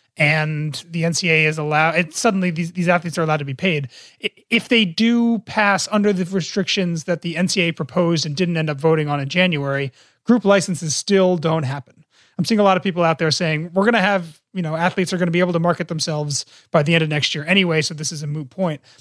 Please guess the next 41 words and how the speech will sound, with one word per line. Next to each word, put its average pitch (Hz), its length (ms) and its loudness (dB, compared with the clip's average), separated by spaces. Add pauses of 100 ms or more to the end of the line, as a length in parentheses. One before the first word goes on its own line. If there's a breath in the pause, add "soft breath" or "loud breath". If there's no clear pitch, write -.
(140 soft breath)
I'm 202 100 4
not 254 180 2
sure 254 180 -2
it's 170 140 -6
fully 220 440 2
a 151 60 -2
moot 143 220 -6
point 131 320 -12 (340)
because 185 280 0
there 202 140 4
is 202 100 2
still 233 340 2
a 202 40 2
scenario 185 580 0
in 151 120 -4
which 156 180 -4
athletes 165 360 -4
are 156 60 -2
allowed 147 220 -2
to 143 60 -4
market 160 320 -2
themselves, 143 420 -6 (120)
but 175 360 0 (280 soft breath)
the 170 80 -4
group 196 360 0
licensing 170 580 0
necessary 156 600 -2
to 147 80 -8
get 147 160 -4
a 147 60 -4
game 156 260 -2
like 143 220 -8
this 147 240 -4
off 139 160 -6
the 151 80 -14
ground 147 600 0 (340 soft breath)
isn't 156 240 -2
quite 156 260 -2
ready 139 220 -4
yet. 113 220 -20 (100)
So 170 460 0